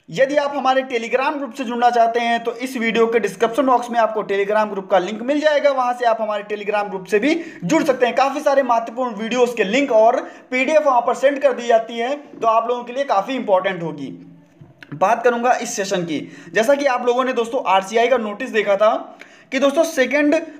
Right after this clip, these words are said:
week में, अगस्त के दूसरे सप्ताह में आप लोगों का जो notice था,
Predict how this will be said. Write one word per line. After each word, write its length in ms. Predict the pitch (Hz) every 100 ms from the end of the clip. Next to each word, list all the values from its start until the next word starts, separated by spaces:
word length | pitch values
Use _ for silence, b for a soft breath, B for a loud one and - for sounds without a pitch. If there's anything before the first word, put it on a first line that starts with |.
| - _ -
week 280 | 175 277 320
में, 340 | 262 269 269 -
अगस्त 340 | 208 285 285
के 80 | 254 254 -
दूसरे 280 | 202 220 294
सप्ताह 340 | 254 - 240 220
में 180 | 240 233
आप 260 | 185 214
लोगों 160 | 226 220
का 140 | 233
जो 200 | 202 233 220
notice 440 | 190 226 277 262
था, 460 | 208 196 233 B